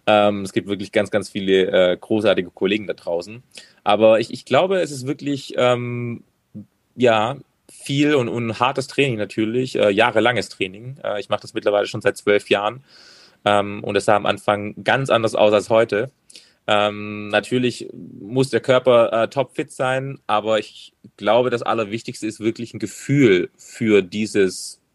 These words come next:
Sportgerät zu entwickeln. Ähm, wir haben die gesunden Beine von klein auf, deswegen können wir von klein auf die Koordination perfektionieren. Ähm,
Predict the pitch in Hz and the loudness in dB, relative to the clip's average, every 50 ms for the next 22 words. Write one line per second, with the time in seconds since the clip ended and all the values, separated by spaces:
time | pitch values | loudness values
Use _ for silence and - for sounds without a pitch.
0 | _ _ _ _ _ _ _ - - - - - 117 110 117 - - - 117 98 | _ _ _ _ _ _ _ -18 -18 -10 -2 2 4 4 4 4 2 0 2 4
1 | 110 110 110 - - 117 110 101 95 - - 135 - - 87 82 85 85 - - | 4 4 2 2 2 0 0 0 2 -2 -2 0 2 0 0 0 -2 -10 -14 -18
2 | - - - - - - - - - - 98 95 95 95 95 95 95 95 92 - | -20 -20 -20 -20 -20 -20 -20 -12 -2 0 2 2 2 2 0 -2 -2 -2 -4 -6
3 | - - 67 - 98 101 92 98 101 104 107 107 104 104 101 98 - _ _ _ | -10 -14 -8 -2 0 2 2 4 2 0 0 -2 -6 -6 -8 -8 -12 _ _ _
4 | _ _ _ _ _ _ - - 101 95 110 95 113 101 123 123 120 104 98 104 | _ _ _ _ _ _ -20 -16 -8 -6 -2 0 2 2 2 0 0 0 2 2
5 | 107 117 123 123 - 120 101 - - 104 104 110 110 82 80 101 110 113 113 - | 2 2 0 -4 -6 -8 -8 -4 -2 0 0 0 0 0 0 2 2 2 0 -2
6 | 98 90 - - 98 98 101 101 101 98 98 92 - - _ _ _ _ _ _ | -6 -10 -8 -8 -6 -6 -6 -6 -8 -12 -12 -14 -14 -18 _ _ _ _ _ _
7 | - - - 110 107 101 101 - 104 98 - - 95 98 107 107 98 78 95 95 | -16 -10 -10 -8 -6 -6 -6 -6 -8 -8 -2 0 2 2 2 2 2 2 2 4
8 | 101 104 107 104 - - - - _ _ _ _ _ _ - 110 95 - - 123 | 4 4 2 0 -4 -18 -20 -20 _ _ _ _ _ _ -12 -12 -8 -2 2 2
9 | 110 107 101 104 101 95 - - - 117 110 120 113 - - 110 - - - - | 2 2 2 0 -2 -2 -2 -2 0 2 2 2 2 2 0 0 0 0 -6 -8
10 | - 101 95 107 117 101 87 82 82 87 _ _ - - - - - - _ _ | -6 -6 -4 -4 -2 -2 -2 -4 -6 -14 _ _ -20 -20 -20 -20 -20 -20 _ _
11 | _ - 95 90 87 87 87 87 90 85 85 | _ 0 2 2 2 0 -2 -6 -6 -8 -10